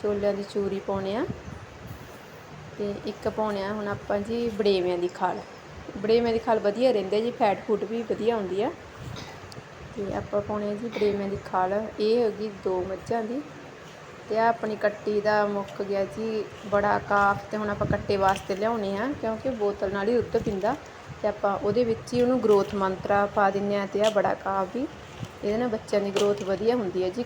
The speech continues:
ਘਾਟਾ ਘੁੱਟਿਆਂ ਹੋਣ, ਉਹ ਵੀ ਵਧੀਆ ਪੂਰੀਆਂ ਹੁੰਦੀਆਂ ਨੇ। ਤੇ ਆਪਾਂ ਹੁਣ ਭਿਆਉਣੇ ਦੂਜੀ ਮੱਝ, ਦੋ ਮੱਝਾਂ ਦੀ ਆਪਾਂ ਇਸ ਭਿਉਂ 'ਚ ਇੱਕ ਸੂਣ ਵਾਲੀ ਨੂੰ ਪਾਉਣੇ ਹੁੰਦੇ ਆ, ਤੇ ਇੱਕ ਦੂਜੀ ਨੂੰ। ਤੇ ਇੱਕ ਦਾ ਆਪਾਂ ਹੁਣ ਭਾਲਦੇ ਆ ਬੱਠਲ, ਤੇ ਇੱਧਰ ਆਪਣਾ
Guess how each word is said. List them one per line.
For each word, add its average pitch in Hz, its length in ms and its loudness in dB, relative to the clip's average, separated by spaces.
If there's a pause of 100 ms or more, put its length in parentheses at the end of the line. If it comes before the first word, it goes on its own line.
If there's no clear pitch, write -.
ਘਾਟਾ 240 280 4
ਘੁੱਟਿਆਂ 208 420 2
ਹੋਣ, 214 320 -2
ਉਹ 214 280 0
ਵੀ 240 120 0
ਵਧੀਆ 208 320 2
ਪੂਰੀਆਂ 208 380 0
ਹੁੰਦੀਆਂ 185 360 -2
ਨੇ। 269 160 2 (2000)
ਤੇ 202 120 -4 (180)
ਆਪਾਂ 202 400 -4
ਹੁਣ 208 200 -2
ਭਿਆਉਣੇ 233 380 -2
ਦੂਜੀ 196 380 -4
ਮੱਝ, 196 260 -2
ਦੋ 202 280 4
ਮੱਝਾਂ 202 320 -2
ਦੀ 226 120 2
ਆਪਾਂ 220 220 2
ਇਸ 202 160 2 (100)
ਭਿਉਂ 247 160 2
'ਚ 240 100 -6
ਇੱਕ 226 240 0
ਸੂਣ 202 280 -2
ਵਾਲੀ 196 260 2
ਨੂੰ 208 80 -2
ਪਾਉਣੇ 214 240 0
ਹੁੰਦੇ 214 260 -2
ਆ, 214 140 -2 (580)
ਤੇ 214 60 -4
ਇੱਕ 208 160 -2
ਦੂਜੀ 202 440 0
ਨੂੰ। 208 320 -2
ਤੇ 208 220 0
ਇੱਕ - 300 -4
ਦਾ 208 160 2
ਆਪਾਂ 208 280 -4
ਹੁਣ 208 260 -4
ਭਾਲਦੇ 220 380 4
ਆ 196 60 2 (100)
ਬੱਠਲ, 202 400 0
ਤੇ 208 120 0
ਇੱਧਰ 208 180 -2
ਆਪਣਾ 220 300 -2